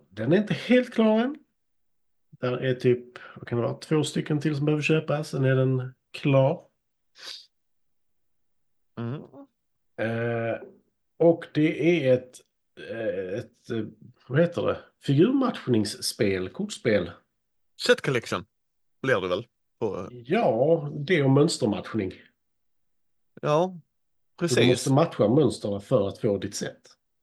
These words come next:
Speaker 2: Ja, men det är ju i set collection. Ja, det kanske inte är set collection ändå, nej. För set collection är ju att du ska skapa se-,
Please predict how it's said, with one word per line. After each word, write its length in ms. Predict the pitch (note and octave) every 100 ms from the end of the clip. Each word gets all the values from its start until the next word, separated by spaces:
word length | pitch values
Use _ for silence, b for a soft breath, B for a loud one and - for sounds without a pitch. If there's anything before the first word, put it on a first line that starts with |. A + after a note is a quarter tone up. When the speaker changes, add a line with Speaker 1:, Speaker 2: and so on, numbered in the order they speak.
| _ _
Speaker 2:
Ja, 120 | A#2+ B2
men 120 | A#2
det 80 | C#3+
är 100 | D#3
ju 240 | A#2 A#2
i 240 | D3 A#2
set 440 | G#2 - C3 - -
collection. 840 | - G2 F#2+ - - - E2+ F2+ F2
Ja, 240 | C3 C#3+
det 80 | C#3+
kanske 240 | - B2+
inte 120 | C#3+ D3+
är 140 | D#3
set 260 | - E3+ -
collection 440 | G2 F2 - G2+
ändå, 260 | A#2 - C2+
nej. 160 | E2+ F2 _ b b b -
För 60 |
set 200 | C3+ D#3+
collection 380 | - C#3 C3 D3+
är 40 | C3+
ju 160 | G#2+
att 120 | G#2
du 80 | -
ska 140 | - A2+
skapa 380 | - A#2 G#2+
se-, 140 | G#2